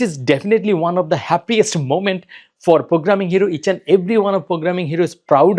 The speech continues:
of all the students who contributed their effort to achieve this milestone of five thousand। And we know five thousand is not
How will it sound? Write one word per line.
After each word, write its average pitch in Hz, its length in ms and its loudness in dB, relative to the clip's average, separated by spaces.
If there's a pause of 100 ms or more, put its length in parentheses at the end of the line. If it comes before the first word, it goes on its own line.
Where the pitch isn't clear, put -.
of 151 60 -8 (640)
all 208 240 6
the 196 160 6
students 180 360 -2 (120)
who 165 120 4 (600)
contributed 170 640 2 (260)
their 226 220 4 (120)
effort - 340 -10 (420)
to 160 60 -2 (260)
achieve 151 280 -6 (100)
this 127 120 -8 (140)
milestone 117 380 -10
of 117 40 -10 (120)
five 147 160 0 (100)
thousand। 113 320 -4 (320)
And 165 80 0 (200)
we 254 80 6 (120)
know 147 120 2 (500)
five 175 160 0 (400)
thousand 180 300 0 (120)
is 123 60 -6 (140)
not 165 120 2